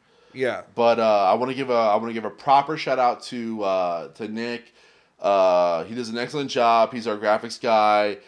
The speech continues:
Speaker 2: Go follow him. His, uh, Odd Line. I, I only fuck with, uh, Instagram, so I only know him on Instagram. If you wanna follow him on, like, you know, Facebook or something else, you know, you go find it. I don't, I don't know what it's called, but he, it's Odd Line.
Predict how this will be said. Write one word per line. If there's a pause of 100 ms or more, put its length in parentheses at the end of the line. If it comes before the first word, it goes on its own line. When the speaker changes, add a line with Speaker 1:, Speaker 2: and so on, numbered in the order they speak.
(240)
Speaker 2:
Go
follow
him.
His,
uh,
Odd
Line. (440)
I,
I
only
fuck
with,
uh,
Instagram, (320)
so (280)
I
only
know
him
on
Instagram.
If
you
wanna
follow
him
on,
like,
you
know,
Facebook
or
something
else,
you
know, (100)
you
go
find
it.
I
don't,
I
don't
know
what
it's
called,
but
he,
it's
Odd
Line.